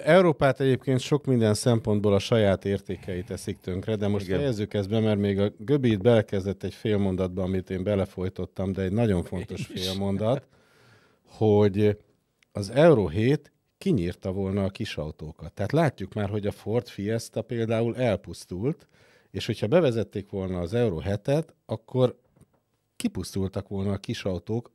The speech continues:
Speaker 1: azok az autók, amik például az összes latin országot, Franciaországot, Olaszországot, Spanyolországot uralják, mert ott azokat az autókat használják.
Speaker 2: Meg
Speaker 1: Tehát
Speaker 2: ne felejtsd el,
Speaker 1: nem
Speaker 2: meg
Speaker 1: csoda, hogy a
Speaker 2: igazán
Speaker 1: spanyolok
Speaker 2: környezetvédő.
Speaker 1: üvöltöttek emiatt az Euró hét miatt.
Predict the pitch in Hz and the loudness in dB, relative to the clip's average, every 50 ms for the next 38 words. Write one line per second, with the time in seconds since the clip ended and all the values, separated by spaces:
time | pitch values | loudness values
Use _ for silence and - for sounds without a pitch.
0 | _ - 147 160 135 120 95 - - 87 85 98 95 104 117 104 - 143 147 - | _ 0 2 2 2 0 -2 -4 -6 -8 -6 -4 -4 -4 -4 -4 -4 -6 -6 -6
1 | - - - - - - - _ - 120 123 131 127 - - 139 139 135 143 147 | -8 -14 -20 -20 -20 -20 -18 _ -2 0 0 0 0 0 -2 -2 0 0 2 0
2 | 147 147 165 185 143 - - 120 - - 135 127 - - 87 80 85 85 85 - | 2 0 0 -2 -2 -4 -4 -4 -2 0 0 0 0 0 -6 -8 -8 -10 -12 -10
3 | - 87 76 76 78 80 - - - 123 120 117 113 - 113 101 98 95 - - | -10 -10 -10 -10 -12 -14 -14 -6 -4 -2 -2 -2 -4 -4 -6 -6 -6 -6 -8 -8
4 | - 87 92 92 90 - 110 107 104 98 - - 101 92 - - 101 95 90 92 | -8 -8 -8 -8 -8 -8 -6 -6 -4 -6 -6 -8 -10 -10 -10 -10 -10 -8 -8 -8
5 | 92 - - - 113 107 104 98 95 95 95 - - - 101 92 90 87 95 95 | -12 -12 -12 -10 -8 -6 -6 -4 -6 -6 -8 -10 -10 -8 -8 -8 -6 -8 -8 -10
6 | - - - _ _ - - - - - _ - - 127 113 117 110 113 117 117 | -10 -14 -20 _ _ -20 -20 -20 -20 -20 _ -4 0 2 4 6 6 6 6 6
7 | 117 120 - 127 131 123 131 127 - 131 123 117 117 - - 117 - 113 113 120 | 4 4 2 2 2 2 2 2 2 2 0 0 -2 -4 -6 -6 -6 -4 -2 -2
8 | 113 107 98 - 110 101 - 117 107 - - 113 101 92 - - 95 78 78 80 | -2 -2 -2 -4 -8 -8 -6 -6 -8 -6 -6 -6 -6 -6 -6 -8 -8 -8 -6 -8
9 | 71 71 80 - - 90 92 95 101 110 120 110 - 82 80 85 90 87 101 98 | -8 -10 -10 -12 -10 -8 -6 -4 -2 -2 -2 -4 -4 -2 -2 -2 0 0 2 2
10 | 95 98 101 - 208 - 175 165 135 131 123 117 - 117 - 98 - - 131 123 | 2 4 2 2 0 0 0 2 4 4 4 2 2 0 0 0 0 0 -2 -2
11 | 117 113 113 107 85 82 117 110 104 107 98 98 - 104 90 78 78 101 82 80 | 0 0 0 0 0 0 0 2 4 4 2 2 0 -4 -6 -4 -6 -6 -6 -6
12 | - 98 101 101 95 95 92 - - 95 87 98 90 90 90 92 85 78 95 92 | -6 -4 -2 -2 0 -2 -2 -4 -6 -6 -4 -4 -4 -2 -4 -4 -4 -2 -2 -4
13 | 87 - - 90 87 87 87 92 98 - - | -4 -4 -6 -6 -4 -4 -4 -4 -4 -6 -10